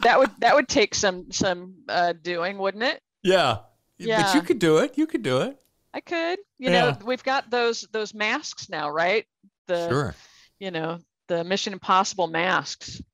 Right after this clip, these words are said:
Speaker 1: We could
Speaker 2: And you
Speaker 1: th-
Speaker 2: can adapt. Y-, it's movies. You can adapt and, and you can even tweak the character a little bit if you need to.
Speaker 1: True. Yeah,
Speaker 2: Yeah.
Speaker 1: true. We could, you know, put a lot more gray in my hair and, you know, I could be an old blind Caucasian woman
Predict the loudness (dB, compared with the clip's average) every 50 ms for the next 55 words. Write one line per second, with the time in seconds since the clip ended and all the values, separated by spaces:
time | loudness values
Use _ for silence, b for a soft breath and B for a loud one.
0 | _ _ _ -20 _ -8 -4 -2 -2 0 0 0 -2 0 -2 0 0 0 0 0
1 | 0 0 0 0 0 -2 -2 -4 -8 -8 -6 -8 -8 -6 -6 -4 -2 0 2 2
2 | 2 2 2 0 -2 -2 -2 -4 -6 -6 -4 -4 -4 -4 -4 -4 -2 0 0 2
3 | 2 2 2 0 -2 -2 -4 -4 -4 -4 -4 -6 -8 -6 -6 -6 -6 -6 -8 -6
4 | -6 -6 -6 -4 -4 -4 -4 -4 -4 -4 -4 -4 -6 _ _ _ _ _ -10 -10
5 | -10 -8 -4 -2 0 0 0 0 -4 -8 -10 -10 -10 -8 -4 0 0 2 2 2
6 | 0 -2 -6 -6 -6 -6 -6 -8 -8 -10 -10 -10 -12 -12 -12 -12 -14 -14 -12 -12
7 | -10 -10 -12 -14 -14 -16 -18 -16 -16 -16 -16 -16 -20 -20 -20 -20 -20 _ _ -10
8 | -4 0 2 4 4 4 2 -2 -6 _ _ -8 -2 -2 0 0 0 -2 -4 -6
9 | -6 -4 -2 -2 -2 -2 -2 -2 -4 -2 -2 -4 -6 -6 -12 -8 -6 -4 -4 -4
10 | -2 -2 -2 2 4 4 2 2 2 -2 -2 -2 2 4 4 4 4 2 0 0
11 | 0 -2 -2 -2 -2 -4 -4 -4 -2 -2 0 0 0 0 0 0 -2 -2 -4 -6
12 | -10 -16 _ _ b b b b b b b _ -18 -14 -12 -10 -6 -6 -6 -6
13 | -6 -6 -6 -4 -4 -2 -2 0 0 0 -2 -4 -4 -2 -2 -2 -2 -2 -6 -6
14 | -6 -6 -6 -4 -6 -6 -6 -6 -8 -10 -10 -10 -10 -10 -10 -14 -14 -16 -18